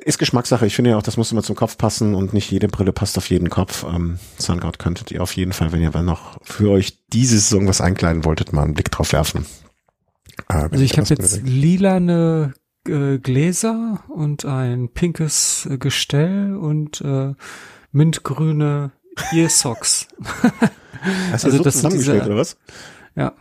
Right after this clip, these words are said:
Speaker 2: genau. Es sieht ziemlich crazy aus, aber ich
Speaker 1: Ja,
Speaker 2: find's
Speaker 1: aber
Speaker 2: irgendwie
Speaker 1: guck, wo
Speaker 2: cool.
Speaker 1: bist du denn, wenn ich jetzt hier, also ist natürlich für euch Hörer jetzt, äh, relativ langweilig, wenn wir hier, ähm, ich glaube, wenn man,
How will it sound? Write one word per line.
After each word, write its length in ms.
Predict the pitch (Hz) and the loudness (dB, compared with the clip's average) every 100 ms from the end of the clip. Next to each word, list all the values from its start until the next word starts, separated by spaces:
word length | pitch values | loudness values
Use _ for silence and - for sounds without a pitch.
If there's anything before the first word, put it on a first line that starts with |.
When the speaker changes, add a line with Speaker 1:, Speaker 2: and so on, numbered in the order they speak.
| _ - | _ -18
Speaker 2:
genau. 280 | - 139 131 | -6 -2 -2
Es 100 | 120 | -2
sieht 220 | - 147 - | -2 -4 -4
ziemlich 320 | 165 156 - | -6 -6 -6
crazy 340 | - 151 135 | -4 -2 -2
aus, 280 | 127 127 - | -6 -10 -8
aber 200 | - 139 | -4 -4
ich 300 | 131 - - - - - - _ | -4 -6 -10 -18 -20 -20 -20 _
Speaker 1:
Ja, 220 | 127 131 185 | -6 0 2
Speaker 2:
find's 100 | 196 | 2
Speaker 1:
aber 100 | 143 | 0
Speaker 2:
irgendwie 120 | 135 | -4
Speaker 1:
guck, 60 | 165 | -4
wo 40 | 135 | -2
Speaker 2:
cool. 40 | |
Speaker 1:
bist 180 | 151 - | -2 -2
du 60 | 139 | 0
denn, 120 | 123 | 2
wenn 80 | 120 | 2
ich 80 | 113 | 0
jetzt 140 | 107 | -2
hier, 180 | 117 98 | -2 -2
also 160 | 104 113 | -2 -2
ist 100 | 123 | 0
natürlich 220 | 123 135 | 0 -2
für 120 | 127 | -2
euch 160 | 104 - | -2 0
Hörer 140 | 147 | 0
jetzt, 220 | 113 107 | 2 0
äh, 40 | 104 | -2
relativ 540 | 101 98 117 117 - | -2 0 0 -2 -2
langweilig, 460 | 113 135 101 127 - | -2 0 0 -2 -2
wenn 160 | 104 | -4
wir 80 | 107 | -2
hier, 180 | 110 110 - - - - - | -4 -4 -8 -20 -20 -20 -6
ähm, 160 | 110 110 | -2 -2
ich 160 | 113 - | -4 -4
glaube, 380 | 117 143 175 143 | 0 2 2 2
wenn 100 | 147 | 2
man, 360 | 143 139 135 | 2 0 -4